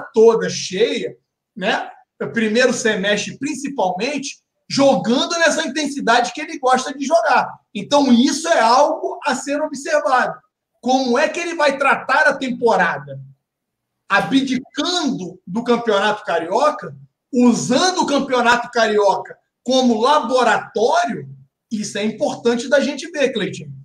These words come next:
Por quê? Tirando o Campeonato Carioca, a gente tem a primeira fase da Libertadores, que tá dentro desse primeiro semestre. Essa a gente vai jogar a Vera, com o time titular.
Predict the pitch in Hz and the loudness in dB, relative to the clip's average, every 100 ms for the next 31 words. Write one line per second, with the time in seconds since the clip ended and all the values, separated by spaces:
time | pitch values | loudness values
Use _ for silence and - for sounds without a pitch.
0 | _ _ - 262 - 226 - - - - | _ _ -4 -4 0 0 0 -8 -8 0
1 | 262 262 359 370 311 247 247 233 - 196 | 2 2 0 0 -2 0 2 2 0 0
2 | 180 247 302 - 143 _ - 180 247 - | 2 4 2 0 -12 _ -10 -4 -2 -2
3 | 269 277 277 240 277 311 - 247 269 277 | -2 -2 -2 -2 2 2 2 2 2 2
4 | 285 277 285 277 311 285 269 539 185 - | 0 2 0 0 -2 0 4 4 2 -8
5 | - _ _ _ - 240 262 254 165 220 | -14 _ _ _ -10 -8 -2 -2 -2 -2
6 | 302 359 370 330 285 311 - - 302 294 | -2 -4 -6 -8 -6 -6 -6 -10 -10 -8
7 | 262 311 359 370 - 269 214 180 143 139 | -6 -4 -4 -4 -2 0 0 -2 -8 -12
8 | - _ - _ _ _ _ _ - 220 | -16 _ -20 _ _ _ _ _ -2 4
9 | 294 285 320 285 311 - 320 302 311 294 | 4 4 0 -2 -4 0 0 2 2 2
10 | 330 320 262 240 175 185 - 196 - 240 | 2 2 2 2 0 -4 -8 -8 -8 -8
11 | 277 226 175 | 0 2 0